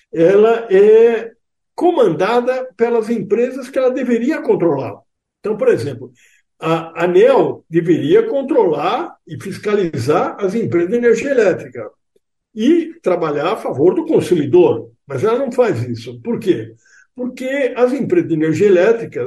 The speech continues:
elas fazem todo um lobby muito grande, frequente, se-, principalmente quando muda o governo, pra trocar os diretores da agência por pessoas indicadas por elas.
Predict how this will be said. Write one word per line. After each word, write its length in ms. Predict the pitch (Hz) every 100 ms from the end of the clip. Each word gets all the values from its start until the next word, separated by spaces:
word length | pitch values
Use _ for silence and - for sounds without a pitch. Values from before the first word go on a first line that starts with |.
| -
elas 320 | - 147 147
fazem 420 | - 165 170 180 160
todo 260 | 214 226
um 180 | 233 165
lobby 540 | 151 180 208 180 143
muito 380 | 131 160 180 233
grande, 720 | 160 151 196 214 208 151 123 - _ _ _ _ _
frequente, 920 | 165 170 - 160 170 196 - 131 110 107
se-, 300 | - - 180
principalmente 520 | 170 175 - 180 170
quando 200 | 196 175
muda 280 | 151 156 151
o 40 | 147
governo, 720 | 208 147 180 214 151 123 120 _ _ _
pra 200 | 202 202
trocar 840 | 202 330 311 - 233 254 277 277 -
os 200 | 190 147
diretores 640 | 190 202 185 - 160 139 117
da 180 | 185
agência 720 | 185 139 202 226 - 131 110 - _ _
por 180 | 285 247
pessoas 480 | 311 - - 220 208
indicadas 580 | 226 190 180 165 175 175
por 260 | 226 196
elas. 560 | 151 123 107 110 -